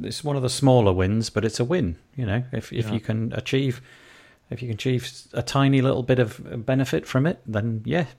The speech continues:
Speaker 1: seems like a good idea.
Speaker 2: Uh, okay, so the next one would be to optimize comments. Uh, also
Speaker 1: Uh-huh.
Speaker 2: to lazy load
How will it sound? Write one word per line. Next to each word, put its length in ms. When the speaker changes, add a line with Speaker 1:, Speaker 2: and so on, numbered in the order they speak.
Speaker 1:
seems 260
like 140
a 60
good 140
idea. 400
Speaker 2:
Uh, 280
okay, 320
so 240
the 80
next 240
one 180
would 160
be 140
to 120
optimize 520
comments. 520
Uh, 360
also 280
Speaker 1:
Uh-huh. 120
Speaker 2:
to 120
lazy 360
load 80